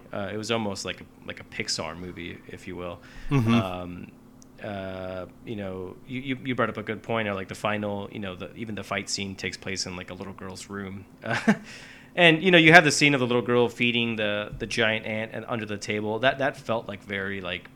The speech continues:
Speaker 1: Disney kind of cartoony movie.
Speaker 2: That was almost, like, right out of Honey, I Shrunk the Kids or something, yeah. Like
Speaker 1: Yeah, right. And I, I thought of Honey, I Shrunk the Kids quite a bit in this movie. It's kinda hard not to. Um, uh, the effects, I thought, were really, really well done.
Speaker 2: Yeah.
Speaker 1: Um,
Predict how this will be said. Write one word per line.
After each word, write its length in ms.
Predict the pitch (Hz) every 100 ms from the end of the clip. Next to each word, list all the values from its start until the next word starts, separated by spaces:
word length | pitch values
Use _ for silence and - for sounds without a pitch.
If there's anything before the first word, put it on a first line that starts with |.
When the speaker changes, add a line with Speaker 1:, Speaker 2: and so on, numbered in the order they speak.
| -
Speaker 1:
Disney 480 | 104 98 92 95 92
kind 180 | - 87
of 60 | 87
cartoony 440 | 87 - 90 87
movie. 220 | 87 87
Speaker 2:
That 140 | 104 175
was 120 | 196
almost, 220 | 151 127
like, 100 | 120
right 160 | 120 127
out 120 | 123
of 120 | 104
Honey, 200 | 120 123
I 80 | 110
Shrunk 280 | - 117 98
the 80 |
Kids 360 | 98 107 120 110
or 60 | 101
something, 360 | 98 90 90
yeah. 240 | 98 107 98 98
Like 120 | 104 101
Speaker 1:
Yeah, 320 | 180 214 120
right. 300 | 123 151 107
And 100 | 113
I, 80 | 131 127
I 60 | 120
thought 280 | 123 139 135
of 100 | 104
Honey, 220 | 110 101
I 40 |
Shrunk 180 | 98 101
the 80 | 101
Kids 240 | 92 98
quite 160 | - 98
a 40 |
bit 180 | 92 101
in 80 | -
this 180 | 90 -
movie. 180 | 90 -
It's 100 | -
kinda 180 | 95 95
hard 200 | 95 98
not 200 | 107 -
to. 220 | 107 92 - -
Um, 460 | 107 101 95 95 - - - - - - -
uh, 360 | 123 113 110 117
the 140 | 120
effects, 360 | 107 135 135 123
I 80 |
thought, 380 | 107 117 110 107
were 120 | 110
really, 480 | 104 147 143 117 107 107
really 220 | 117 110
well 200 | 101 95
done. 360 | 92 87 90 92
Speaker 2:
Yeah. 240 | 110 135 92 92 90
Speaker 1:
Um, 160 | -